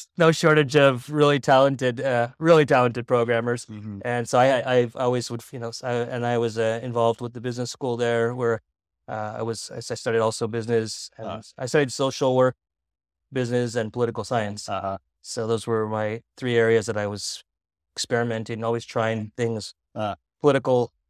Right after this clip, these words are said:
Speaker 2: uh, very active politically, and
Speaker 1: Mm.
Speaker 2: trying,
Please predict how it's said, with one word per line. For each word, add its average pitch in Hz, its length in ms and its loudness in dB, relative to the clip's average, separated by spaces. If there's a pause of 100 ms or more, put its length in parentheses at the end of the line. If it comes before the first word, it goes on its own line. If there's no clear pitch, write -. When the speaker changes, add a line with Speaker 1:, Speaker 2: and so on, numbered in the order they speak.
(220)
Speaker 2:
uh, 131 140 -10 (140)
very 143 260 2
active 127 400 0
politically, 131 680 -2
and 113 240 -2
Speaker 1:
Mm. 104 40 -8
Speaker 2:
trying, 117 440 -2